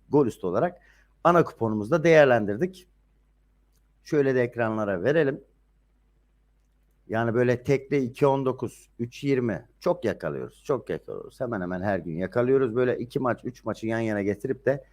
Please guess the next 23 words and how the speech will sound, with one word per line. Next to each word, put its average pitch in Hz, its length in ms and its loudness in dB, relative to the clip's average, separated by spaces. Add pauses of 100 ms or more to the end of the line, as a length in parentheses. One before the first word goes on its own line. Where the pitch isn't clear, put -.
(200)
bir 151 200 0
kırk, - 320 -12
bir 120 100 4
elliyi 87 360 -2
kovalamıyoruz. 101 720 2 (240)
Az 165 160 0
önce 101 240 0
de 82 60 2
anlattım. 82 500 -2
Bu 143 60 -2
şekil 156 400 -6 (500)
size 127 380 2
zarar 90 400 2
yazar. 58 460 -10 (760)
Geçelim 190 360 10
maçlarımıza 160 720 6
değerli 123 260 2
dostlar. 123 460 2
Lafı 120 240 2
da 117 320 2
uzatmadan 113 680 2
maçlarımıza 95 760 -2
hemen 104 240 -4